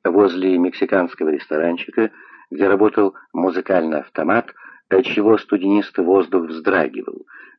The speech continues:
Заплатив шофёру, я повернулся и посмотрел на третий этаж дома, сотрясаемого музыкальной машиной. Вывески были на месте,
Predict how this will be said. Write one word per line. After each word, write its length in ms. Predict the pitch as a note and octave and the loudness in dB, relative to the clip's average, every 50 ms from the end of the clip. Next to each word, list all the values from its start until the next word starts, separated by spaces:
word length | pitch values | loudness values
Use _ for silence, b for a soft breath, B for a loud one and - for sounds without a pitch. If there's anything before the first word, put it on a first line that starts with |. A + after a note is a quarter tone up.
| B - | B -8
Заплатив 520 | - D2 F#2 F#2 G2 A2 - - F3+ - | -2 0 2 2 2 2 2 0 -2 -4
шофёру, 500 | - - - - - C#3+ D3+ D3 D3+ C#3+ B B B B B B B | -4 -8 -4 2 4 4 6 4 4 0 B B B B B B B
я 140 | B F#2 F#2 | B 2 4
повернулся 540 | - A#2+ B2+ C#3+ D3+ F#3 F#3+ F3 - - B2 | 6 6 6 6 6 6 4 2 4 2 2
и 40 | G#2+ | 2
посмотрел 520 | G#2 F#2+ - F#2 F2 - G#2+ D3 D3+ C#3+ | 2 0 0 0 0 2 4 4 6 6
на 100 | C3+ B2+ | 4 4
третий 340 | - B2 C#3 C3 - B2 A#2+ | 4 4 2 4 4 2 2
этаж 300 | - A2+ G#2 F2+ D2+ - | 2 2 0 -2 -2 -2
дома, 380 | - F#2+ A2 A#2+ B2 C3 C3 B B B B B B | 0 2 2 4 2 0 -2 B B B B B B
сотрясаемого 920 | - - F#2+ G2 G2+ G2 - - A#2 A#2+ A#2 A2+ A#2 A2+ G#2 A2+ A2+ A2 - _ - | -4 -2 0 2 2 2 2 2 2 2 4 2 2 2 2 2 2 0 -2 _ -2
музыкальной 680 | - F2+ G2 E2+ F2+ - - G#2 G#2+ G#2 G#2 G#2+ G#2+ | 0 2 2 2 2 0 2 2 2 2 2 2 2
машиной. 580 | G2+ G2 G2 - - G#2 G#2 G2+ G2+ G2 F#2 B B B B B B _ | 2 2 0 0 0 0 0 2 2 0 0 B B B B B B _
Вывески 600 | - E2 - E3 F3+ E3 D#3 B2+ - - _ - | -2 2 6 6 6 6 4 -2 -8 -8 _ -8
были 280 | - - - F2+ E2 E2 | -6 -2 0 2 2 2
на 140 | D#2 D#2 D2+ | 0 0 0
месте, 520 | D#2 G#2 C#3 C#3 - - - - - - | 0 0 0 0 -2 -2 0 0 0 0